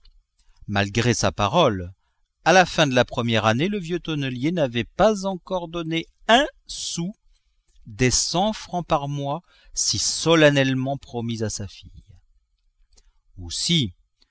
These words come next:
quand Eugénie lui en parla plaisamment, ne put-il s'empêcher de rougir. Il monta vivement à son cabinet,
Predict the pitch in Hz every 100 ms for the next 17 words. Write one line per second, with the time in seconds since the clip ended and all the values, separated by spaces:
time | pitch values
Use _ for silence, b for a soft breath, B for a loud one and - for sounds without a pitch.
0 | _ _ _ - 240 240 214 160 165 156
1 | 143 131 113 - 104 110 107 101 101 -
2 | 110 117 117 233 220 151 143 185 _ _
3 | _ _ _ _ - 101 117 - 185 -
4 | 185 156 - 131 - 120 - 165 123 92
5 | 90 82 80 64 - - _ _ _ _
6 | _ _ _ - B B 175 160 175 196
7 | 139 113 190 175 143 113 95 - 107 107
8 | 98 101 131